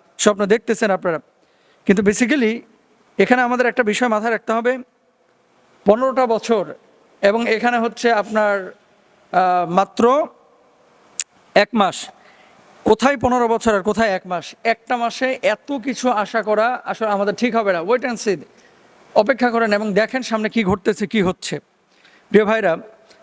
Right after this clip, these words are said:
তারপর আরেকটা বিষয়, সেটি হচ্ছে যে কোনো কাজে দ্রুততা, এটা শয়তানের, আহ, আহ, আপনার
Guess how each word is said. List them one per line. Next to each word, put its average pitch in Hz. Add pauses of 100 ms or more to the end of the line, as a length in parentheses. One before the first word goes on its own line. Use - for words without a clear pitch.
(140)
তারপর 247
আরেকটা 233
বিষয়, 175
সেটি 233
হচ্ছে 220 (880)
যে 233
কোনো 285
কাজে 240 (220)
দ্রুততা, 247
এটা 208
শয়তানের, 208
আহ, -
আহ, 180 (760)
আপনার 160